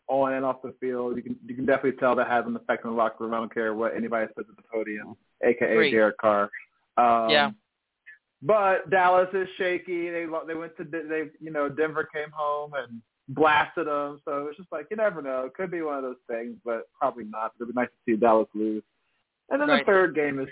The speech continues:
Speaker 1: just, like, Trevor Siemian versus Josh Allen. I mean, Josh
Speaker 2: <laughs>
Speaker 1: Allen, Josh Allen should win this game, even though the Saints
Speaker 2: Right.
Speaker 1: defense is pretty good, but they kind of folded against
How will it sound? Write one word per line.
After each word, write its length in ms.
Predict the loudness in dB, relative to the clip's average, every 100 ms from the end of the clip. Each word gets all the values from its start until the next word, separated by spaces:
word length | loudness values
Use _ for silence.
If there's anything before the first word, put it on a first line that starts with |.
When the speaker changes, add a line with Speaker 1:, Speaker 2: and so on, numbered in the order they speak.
| -6
Speaker 1:
just, 220 | -6 -4 0
like, 280 | 2 0 -4
Trevor 300 | -2 0 0 -2
Siemian 360 | -4 -2 -2 -2
versus 280 | -4 -4
Josh 240 | 2 2 2
Allen. 500 | 0 0 0 -2 -6 -8
I 80 |
mean, 260 | -10 -8 -2
Josh 220 | 2 2
Speaker 2:
<laughs> 40 | 2
Speaker 1:
Allen, 580 | 2 2 2 0 -2 -6 _ _
Josh 200 | 0 0 2
Allen 400 | 2 2 -2 -8 -12 -2
should 220 | 0 0
win 200 | -4 -4
this 140 | -6 -4
game, 440 | -2 -2 -4 -8 -12 -14
even 180 | -10 -6
though 80 | -6
the 60 |
Saints 60 | 0
Speaker 2:
Right. 220 | 0 2
Speaker 1:
defense 300 | -2 -4 -4 -4
is 80 | -4
pretty 200 | 2 2
good, 320 | 4 4 4
but 140 | 4 2
they 180 | 4 4 4
kind 160 | -2
of 60 | -2 0
folded 280 | 2 4 2
against 260 | 0 0